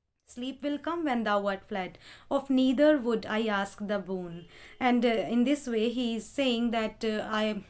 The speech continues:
I'm not interested in both of them," because, uh, he doesn't want to waste his time in sleeping, as he will sleep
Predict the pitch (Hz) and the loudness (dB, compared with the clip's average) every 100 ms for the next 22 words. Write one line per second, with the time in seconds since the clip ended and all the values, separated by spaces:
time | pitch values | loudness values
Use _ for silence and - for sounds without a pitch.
0 | - 226 226 233 277 240 220 262 269 - | -6 -2 0 0 0 -2 -2 -4 -4 0
1 | 285 240 233 202 233 254 254 233 220 - | 2 2 0 0 0 -2 0 -2 -2 -6
2 | - - - 208 220 202 294 302 - - | -20 -20 -4 2 4 4 0 -2 -14 -12
3 | 220 247 262 247 240 240 226 202 - 208 | -4 -2 0 0 2 0 0 -2 -8 -6
4 | 214 269 269 269 - 208 240 240 302 285 | -2 0 0 -2 -4 -2 0 4 4 2
5 | 226 214 226 - - 247 240 220 254 294 | 0 0 0 -4 -6 -2 0 2 0 0
6 | - 240 240 233 202 214 226 220 240 254 | -2 -4 -2 -2 0 0 0 -4 -4 -4
7 | 254 214 254 285 - - - _ 247 240 | -2 -2 0 -2 -8 -20 -20 _ 2 4
8 | 247 - - _ - 330 302 269 269 269 | 2 -4 -20 _ -4 -2 0 0 0 -2
9 | - - _ - - 294 330 339 339 - | -6 -14 _ -14 -8 -4 -2 -2 -6 -14